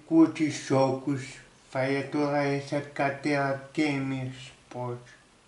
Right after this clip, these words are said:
A sua estrutura é toda de aço,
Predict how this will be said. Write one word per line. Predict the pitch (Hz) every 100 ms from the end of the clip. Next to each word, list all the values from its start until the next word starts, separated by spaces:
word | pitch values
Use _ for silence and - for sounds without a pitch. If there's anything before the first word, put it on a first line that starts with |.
| _ _ _ _ _ _ _ -
A | 139
sua | 135 139 135
estrutura | 127 - - 165 175 160 - - 180 170 156 151 - - -
é | 127 - - - - _ _ _ _ _ -
toda | 147 143 156 147
de | - - 156
aço, | 147 143 131 -